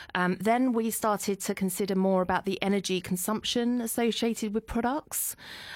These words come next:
And what we've seen is smaller devices, consolidation of devices. So people are using laptops and smartphones and tablets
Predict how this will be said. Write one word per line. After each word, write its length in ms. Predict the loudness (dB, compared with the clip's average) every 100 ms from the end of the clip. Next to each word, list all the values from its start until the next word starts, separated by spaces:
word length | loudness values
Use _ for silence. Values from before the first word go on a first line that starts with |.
| -2
And 200 | 2 2
what 120 | 2
we've 120 | 0
seen 280 | 2 2 2
is 100 | 2
smaller 420 | 0 2 4 2
devices, 640 | 2 2 4 2 2 0
consolidation 800 | 2 0 2 0 2 2 2 0
of 60 | 0
devices. 640 | 0 2 2 2 2 2
So 160 | 2 -2
people 320 | -4 -6 -4
are 120 | -2 -2
using 400 | 0 0 0 0
laptops 600 | -2 -4 -4 -4 -4 -4
and 100 | -4
smartphones 760 | -2 -2 -2 0 2 2 2 -2
and 100 | -4
tablets 540 | -4 0 0 0 -2